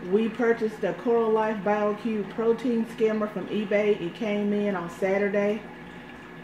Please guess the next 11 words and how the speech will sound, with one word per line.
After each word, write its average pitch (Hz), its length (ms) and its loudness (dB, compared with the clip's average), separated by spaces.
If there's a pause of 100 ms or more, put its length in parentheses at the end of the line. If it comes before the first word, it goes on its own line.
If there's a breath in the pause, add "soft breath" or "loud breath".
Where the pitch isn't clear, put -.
and 190 280 0
my 180 160 2
husband 220 400 2
has 190 100 0
already 196 440 4
installed 208 600 0
it. 208 120 2 (1900)
Um, 175 340 0
we 180 100 2
also 247 460 0
added 214 400 2